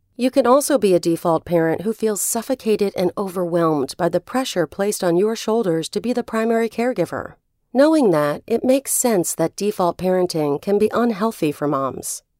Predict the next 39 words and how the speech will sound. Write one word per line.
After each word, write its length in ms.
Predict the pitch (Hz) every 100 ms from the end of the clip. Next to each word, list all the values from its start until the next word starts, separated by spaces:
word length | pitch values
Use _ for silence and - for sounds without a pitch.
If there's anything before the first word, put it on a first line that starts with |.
| _ _ 190
Not 280 | 220 285 -
only 380 | 233 285 214 175
can 200 | 190 170
it 140 | -
lead 200 | 202 202
to 60 | 175
chronic 380 | - 180 190 -
fatigue 500 | 170 - 190 208 185
and 160 | 160
burnout, 500 | 170 208 180 143 143 - _ _
but 120 | - 240
it 100 | 247
can 140 | 247
also 320 | 233 294 254
cause 360 | 220 220 226 233
you 80 | 185
to 120 | 185
resent 420 | 170 170 190 202
both 200 | 196 196
your 80 | 170
partner 500 | - 190 196 214 208 -
and 220 | 254 294
your 120 | 247
children 480 | - 285 294 175 151
over 220 | 160 175
time. 480 | 175 202 202 151 - - _ _ -
And 140 | 208
if 100 | 185
you're 160 | 240 311
spending 520 | - - 247 214 185 -
all 240 | 220 254
of 100 | 202
your 140 | 196
time 320 | 185 202 190 175
taking 340 | 185 180 160
care 220 | 185 190
of 80 | 170
your 140 | 156
children, 560 | 147 208 214 165 147